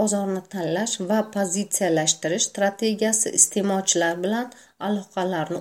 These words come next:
o'rnatish, yangi tovarlarni ishlab chiqish, silj-, siljitish va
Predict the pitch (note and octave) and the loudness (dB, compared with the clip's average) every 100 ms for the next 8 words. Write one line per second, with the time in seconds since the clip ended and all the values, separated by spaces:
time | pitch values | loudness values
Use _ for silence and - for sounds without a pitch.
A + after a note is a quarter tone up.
0 | G#3 G3+ F3 E3 E3 F#3 - - G3 A#3 | 0 2 2 -2 -4 -2 -2 -2 0 2
1 | A#3+ A3+ A3 G#3 G3 F#3+ F3+ D#3 - - | 2 0 0 2 2 2 0 -4 0 2
2 | E3 D#3 - - G3+ - - - - - | 2 0 -2 -2 -2 -2 -4 -18 -20 -20
3 | - - A3+ A3 F#3+ - - - A#3+ A#3+ | -16 -4 -2 0 0 -2 -4 -4 0 0
4 | G#3 - - G#3 - - - G#3 | 0 -2 0 2 0 -4 -4 -2